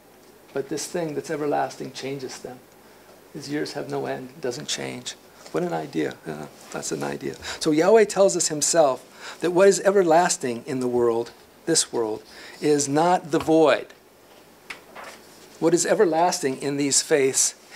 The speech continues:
is eternal light. So light here is both eternal of the occasion, stillness, and of duration, motion.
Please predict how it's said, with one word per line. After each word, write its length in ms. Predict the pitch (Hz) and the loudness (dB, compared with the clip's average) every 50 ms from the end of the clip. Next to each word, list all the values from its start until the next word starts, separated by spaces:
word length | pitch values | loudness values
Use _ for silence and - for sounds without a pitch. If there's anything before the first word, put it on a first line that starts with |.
| - - - - | -18 -18 -8 -2
is 340 | 160 156 156 151 143 - - | 2 4 4 4 2 0 -4
eternal 580 | 147 143 - - - - 175 175 170 156 139 | -4 -2 -2 -2 0 0 0 2 2 2 2
light. 520 | 131 127 123 127 120 - - - - - - - - - - - - - - - - - - - - - - - - - - - - - - - - - - - | 2 2 2 2 0 0 -4 -6 -8 -8 -8 -12 -20 -20 -20 -20 -20 -20 -20 -20 -20 -20 -20 -20 -20 -20 -20 -20 -20 -20 -20 -20 -20 -20 -20 -20 -20 -20 -16 -10
So 180 | - - 147 139 | -4 0 2 2
light 440 | 135 127 165 170 185 202 202 - - | 2 4 4 4 6 4 4 0 -4
here 340 | - - 156 151 139 139 - | -6 -2 2 2 4 4 4
is 260 | - 139 143 135 127 | 2 2 2 2 0
both 360 | - - 170 165 160 156 - | 2 2 2 2 2 0 -4
eternal 600 | - 123 - - - 160 170 180 196 202 190 185 - - _ _ | -6 -4 -4 -2 0 2 2 4 4 2 2 -2 -6 -18 _ _
of 360 | - 131 135 139 135 123 - - - - - | -2 0 0 0 0 -2 -6 -14 -20 -10 -4
the 80 | 147 | -2
occasion, 680 | 127 117 113 - - 151 165 175 180 170 190 185 190 185 - - - - - | -2 -2 -2 -2 -2 0 0 2 2 2 0 0 -2 -4 -8 -14 -20 -10 -4
stillness, 720 | - - - - 151 147 156 165 180 190 185 - - - - _ - - - - - | -4 -4 0 0 0 2 2 2 0 0 0 0 0 -2 -6 _ -20 -20 -20 -10 -4
and 400 | 160 165 180 185 190 190 196 196 190 | -2 0 2 2 4 4 2 2 0
of 300 | - 151 151 151 143 139 | 0 2 2 2 0 -2
duration, 580 | 143 139 135 151 160 151 151 - - - - - - _ - - - - | -2 0 2 4 4 2 2 -2 -4 -6 -10 -14 -20 _ -20 -20 -16 -8
motion. 520 | 123 117 127 135 135 131 - - - - | -4 -2 0 0 0 0 -2 -4 -6 -10